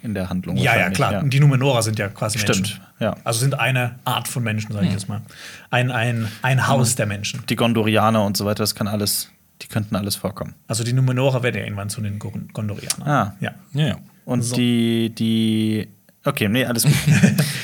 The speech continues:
Speaker 2: So, Moment, dann haben wir noch einen Mann mit einem Pferdeschwert.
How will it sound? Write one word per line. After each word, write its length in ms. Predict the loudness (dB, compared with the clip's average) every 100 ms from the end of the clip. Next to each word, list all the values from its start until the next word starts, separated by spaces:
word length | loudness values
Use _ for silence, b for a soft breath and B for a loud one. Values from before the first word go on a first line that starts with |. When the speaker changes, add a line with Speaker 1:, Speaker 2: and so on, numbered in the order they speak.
| B B B B
Speaker 2:
So, 120 | -2
Moment, 240 | 2 2 4
dann 120 | 4
haben 440 | 4 6 4 4
wir 200 | 4 6
noch 460 | 6 6 4 -2 -12 0
einen 340 | 4 6 4 4
Mann 340 | 4 4 4
mit 280 | 2 2 0
einem 340 | -2 0 -2
Pferdeschwert. 1040 | 0 0 4 2 4 2 2 -2 -8 -10